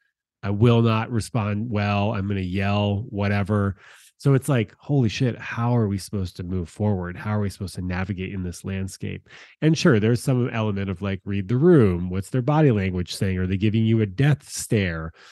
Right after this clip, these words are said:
Or are they, like, you know, looking open and smiley, right? These are things that are gonna help you figure out whether you should go for it.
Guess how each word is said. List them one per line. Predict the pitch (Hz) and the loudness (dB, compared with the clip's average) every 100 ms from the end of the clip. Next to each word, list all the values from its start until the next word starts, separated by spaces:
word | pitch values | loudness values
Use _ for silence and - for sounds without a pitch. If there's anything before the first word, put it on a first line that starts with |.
| - - | -16 -4
Or | 127 123 | 0 0
are | 117 | 0
they, | 113 113 | -2 -2
like, | 110 104 - _ _ _ _ _ - | -2 -2 -6 _ _ _ _ _ 0
you | 131 | 2
know, | 110 101 | 2 0
looking | 110 131 123 123 | 0 0 -2 -2
open | 117 113 131 113 117 | 0 0 2 0 0
and | 101 | -4
smiley, | 90 139 160 151 90 85 | -4 -4 -2 -2 -2 -4
right? | 95 113 | -6 -2
These | 123 123 | -2 -2
are | |
things | - 120 101 | -2 -2 -4
that | 95 | -6
are | |
gonna | 95 92 | -6 -4
help | 90 104 95 | -4 -4 -4
you | 98 | -6
figure | 87 110 92 92 | -6 -4 -4 -4
out | 92 95 | -6 -8
whether | 92 | -8
you | 87 | -8
should | 85 98 | -10 -12
go | 92 92 | -10 -12
for | 98 143 160 | -8 -8 -8
it. | 165 | -10